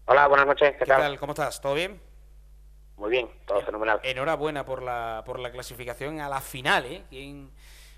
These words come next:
Speaker 2: bueno, ¿quién, bueno, ¿quién nos lo va a decir, no? ¿Cuántas veces hemos soñado un, un, un día como estos, no?
Speaker 1: Pues sí, la verdad que muchísimo tiempo.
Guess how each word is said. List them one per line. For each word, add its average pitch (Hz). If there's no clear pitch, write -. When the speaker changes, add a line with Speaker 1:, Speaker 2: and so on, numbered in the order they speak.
Speaker 2:
bueno, 131
¿quién, 147
bueno, 156
¿quién 165
nos 175
lo 180
va 180
a 175
decir, 175
no? 160
¿Cuántas 160
veces 196
hemos 175
soñado 180
un, 160
un, 180
un 175
día 214
como 190
estos, 135
no? 214
Speaker 1:
Pues 92
sí, 113
la 95
verdad 98
que 113
muchísimo 120
tiempo. 123